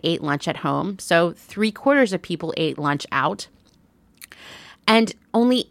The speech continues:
eighteen percent of families ate dinner at home every day. In other words, we ate most of our meals out before the pandemic, or at least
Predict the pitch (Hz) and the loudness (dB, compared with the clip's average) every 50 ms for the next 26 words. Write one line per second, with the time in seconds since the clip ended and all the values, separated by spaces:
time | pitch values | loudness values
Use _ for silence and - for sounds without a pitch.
0 | _ _ - 262 285 277 233 - - - - 277 262 269 269 254 - - 262 247 | _ _ 0 0 0 0 -4 -8 -8 -8 -4 -2 0 0 0 0 0 0 0 0
1 | - - 247 233 233 - - 220 214 - - - 220 233 262 254 220 202 202 202 | 2 0 -2 -2 -2 0 -2 -2 -2 -2 -2 -2 0 2 2 2 2 2 0 -2
2 | 196 - _ - 220 226 - - 185 175 - 214 208 214 220 220 220 - 208 214 | -4 -6 _ -4 -4 -4 -4 -8 -12 -4 -2 0 0 2 2 0 0 0 0 0
3 | 208 - - - 202 208 240 262 233 220 - 165 165 - 156 151 139 127 135 - | 0 -4 -6 -6 -2 0 2 2 0 0 -2 -4 -6 -4 -4 -2 -2 -2 -4 -4
4 | - - - - _ _ _ _ _ _ _ _ _ _ _ _ _ _ _ _ | -6 -8 -10 -14 _ _ _ _ _ _ _ _ _ _ _ _ _ _ _ _
5 | _ 214 220 262 285 294 269 226 202 190 180 180 175 175 185 143 185 185 185 208 | _ -2 0 2 4 4 4 4 6 6 4 4 2 -2 -8 -8 -6 -2 2 2
6 | 220 240 262 285 - _ _ - 185 190 202 202 - - 175 160 160 160 - - | 2 2 2 0 -4 _ _ 2 4 4 4 2 0 0 0 0 0 0 -2 -6
7 | 196 196 202 202 196 175 143 135 139 147 170 - - - _ - 233 240 190 151 | -2 0 2 2 2 2 0 0 0 0 -2 -2 -6 -14 _ 0 2 2 2 0
8 | - - - - - - _ _ _ - 180 - - 147 151 170 - - 185 170 | -2 -6 -10 -10 -10 -12 _ _ _ -16 -10 -4 -2 -2 -2 -2 -2 -4 -4 -2
9 | 165 143 135 143 151 - - 185 196 202 - 196 226 262 254 254 220 - - | -2 -2 -2 -2 -4 -2 0 2 2 2 0 -4 -6 -4 -4 -4 -6 -6 -14